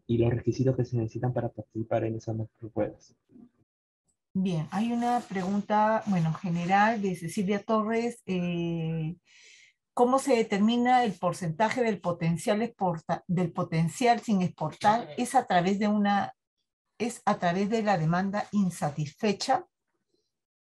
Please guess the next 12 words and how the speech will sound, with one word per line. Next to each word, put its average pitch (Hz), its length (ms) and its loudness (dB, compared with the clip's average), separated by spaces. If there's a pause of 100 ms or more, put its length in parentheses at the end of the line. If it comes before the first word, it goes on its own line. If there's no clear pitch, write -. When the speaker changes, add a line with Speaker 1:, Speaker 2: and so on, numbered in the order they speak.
(200)
Speaker 2:
No 165 500 4
está - 240 2
Speaker 1:
Eh, 147 120 10
Speaker 2:
muy 139 60 6
Speaker 1:
bueno, 123 260 6 (280)
sí, - 340 0
Speaker 2:
Ujú. 247 120 -2
Speaker 1:
eh, - 340 4 (160)
los 147 200 6
indicadores 160 460 4
que - 80 2
utilizan, 165 480 0